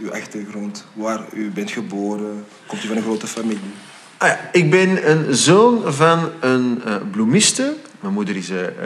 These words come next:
Speaker 2: bijna drie jaar geleden overleden. En, eh, van een rijkswachter, een B O B'er.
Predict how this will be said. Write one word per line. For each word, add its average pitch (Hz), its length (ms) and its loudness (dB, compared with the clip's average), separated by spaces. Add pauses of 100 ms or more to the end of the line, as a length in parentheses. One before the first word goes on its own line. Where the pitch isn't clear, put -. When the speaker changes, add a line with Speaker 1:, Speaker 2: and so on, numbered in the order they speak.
(220)
Speaker 2:
bijna 90 200 -6
drie 90 140 -2
jaar 98 100 0
geleden 95 280 -4
overleden. 123 560 2
En, 127 280 2 (100)
eh, 110 100 -4
van 107 140 -2
een 107 60 0
rijkswachter, - 600 -4
een 92 60 -12
B 87 140 -6
O 101 60 0
B'er. 92 340 -6